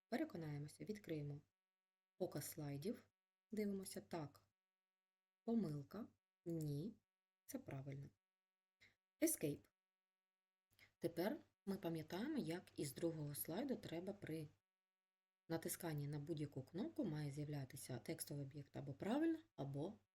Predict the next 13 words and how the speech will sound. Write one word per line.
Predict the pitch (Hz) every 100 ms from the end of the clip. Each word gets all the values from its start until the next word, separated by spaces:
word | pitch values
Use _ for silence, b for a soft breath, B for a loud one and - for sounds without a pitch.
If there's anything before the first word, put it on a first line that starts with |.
| -
помилка. | 170 147 131 - - _ _ _ B B B _
Налаштуємо | 302 349 269 - 147 143 135
з | 139
вами. | 135 135 139 - _ _ _ _ _ -
І |
так, | 277 143 - _ _ _ _ _ _ _ _ -
що | - 247
нам | 311 214
далі | 151 196
потрібно | 208 - 160 196 160
з |
вами | 147 160 160
зробити? | 151 151 147 147 -